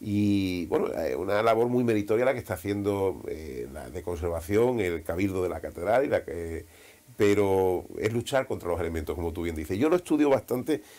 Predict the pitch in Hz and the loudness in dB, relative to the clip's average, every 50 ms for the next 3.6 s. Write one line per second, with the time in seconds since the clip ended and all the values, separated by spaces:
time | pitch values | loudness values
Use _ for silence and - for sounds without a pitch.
0 | - - - _ - 107 104 98 - - 113 113 120 120 117 120 101 90 90 92 | -20 -20 -10 _ 0 0 0 0 2 2 2 4 4 4 4 4 4 4 4 4
1 | 92 92 80 78 78 - - - - - _ _ _ _ 90 101 110 110 117 113 | 2 2 0 -4 -8 -12 -18 -20 -20 -20 _ _ _ _ -2 0 2 2 2 0
2 | 117 120 123 127 120 107 98 92 95 92 82 - 90 85 87 87 110 110 117 117 | 0 0 0 0 2 0 0 0 -2 -6 -4 -2 -2 -2 -2 -2 -2 -2 0 2
3 | 113 101 92 90 - - - 123 135 120 90 78 | 2 2 0 -2 -8 -4 0 0 0 0 -2 -4